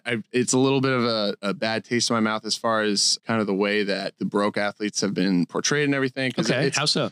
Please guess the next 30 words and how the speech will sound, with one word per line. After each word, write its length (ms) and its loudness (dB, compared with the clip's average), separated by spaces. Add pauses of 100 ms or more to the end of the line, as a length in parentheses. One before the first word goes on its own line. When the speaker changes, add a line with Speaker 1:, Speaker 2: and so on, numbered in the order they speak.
(140)
Speaker 1:
if 180 0
you 80 4
look 160 2
at 200 -2
it, 200 -2
it's 160 -2
like 160 0
winning 240 2
a 60 2
lottery, 400 0
you 60 -12
know, 180 -2
like, 260 0
how 220 -2
many 240 2
people 260 0
who 100 4
win 120 4
the 60 4
lottery 320 0
end 100 -2
up 80 -10
going 240 -2
broke? 280 -2
You're 160 2
giving 400 0
people 300 -2
who've 260 2
never 360 2
had 460 -2